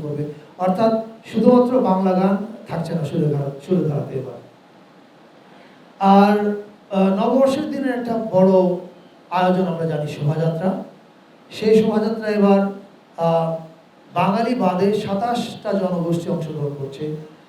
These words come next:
চাকমা, মারমা, ত্রিপুরা, তঞ্চঙ্গা, লুসাই, পাংখোয়া, ব্রম, আহ,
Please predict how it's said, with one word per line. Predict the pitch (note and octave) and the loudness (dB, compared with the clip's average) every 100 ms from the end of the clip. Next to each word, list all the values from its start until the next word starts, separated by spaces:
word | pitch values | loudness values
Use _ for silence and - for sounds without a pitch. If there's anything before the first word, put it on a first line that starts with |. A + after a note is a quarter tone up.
| - | -14
চাকমা, | - G3 F#3+ - F3+ | -2 0 0 -4 -2
মারমা, | F3+ F3 F3 F3 E3+ E3+ E3+ | -2 0 -2 -2 -2 -2 -2
ত্রিপুরা, | F#3 F#3 F3 E3+ E3+ E3 | 0 0 2 4 2 2
তঞ্চঙ্গা, | F3+ F3 F3+ E3+ E3 D#3+ E3 | -2 -2 -2 -2 -2 0 2
লুসাই, | F3 F#3+ E3+ D#3 D#3 - - - - | 2 2 0 0 -4 -10 -18 -12 -2
পাংখোয়া, | F#3 G3 - F#3 F3 | 0 0 0 2 2
ব্রম, | E3+ - F#3 G3 G3+ F#3+ - F#3 | -2 0 4 6 6 2 -6 -4
আহ, | F3+ | -4